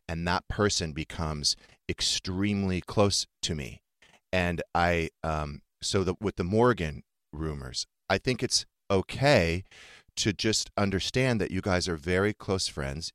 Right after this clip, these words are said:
You've been leaning on each other, and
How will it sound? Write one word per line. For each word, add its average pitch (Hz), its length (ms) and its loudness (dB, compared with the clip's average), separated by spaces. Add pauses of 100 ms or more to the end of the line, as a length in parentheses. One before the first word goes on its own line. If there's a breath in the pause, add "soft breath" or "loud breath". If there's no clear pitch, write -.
You've 80 140 -8
been 82 240 -4 (240)
leaning 98 540 -2
on 73 180 -6
each - 240 -6
other, 73 340 -4 (540 loud breath)
and 92 260 2